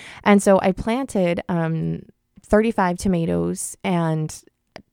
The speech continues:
believe it was twelve pepper seeds because I thought about half of them would germinate. That's kind of what I was going for, was the half rate.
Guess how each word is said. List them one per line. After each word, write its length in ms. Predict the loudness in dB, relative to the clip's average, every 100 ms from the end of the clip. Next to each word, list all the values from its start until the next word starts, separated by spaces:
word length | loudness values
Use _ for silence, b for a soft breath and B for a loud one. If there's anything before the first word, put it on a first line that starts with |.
| _ _ -4
believe 260 | 0 0 0
it 60 |
was 140 | -2 -4
twelve 440 | -2 2 2 0
pepper 340 | -2 -2 -4
seeds 380 | -6 -6 -8 -6
because 240 | -6 -2 -2
I 80 |
thought 220 | -2 0 0
about 240 | 0 -2
half 280 | 0 0 0
of 120 | -4
them 180 | -2 -2
would 140 | -4
germinate. 500 | -6 -2 0 0 -2
That's 140 | -6 -6
kind 160 | -4
of 100 | -4
what 120 | -2 -4
I 40 |
was 120 | -4
going 160 | -4 -4
for, 160 | -4
was 140 | -6 -6
the 100 | -8
half 280 | -4 -4 -2
rate. 240 | -4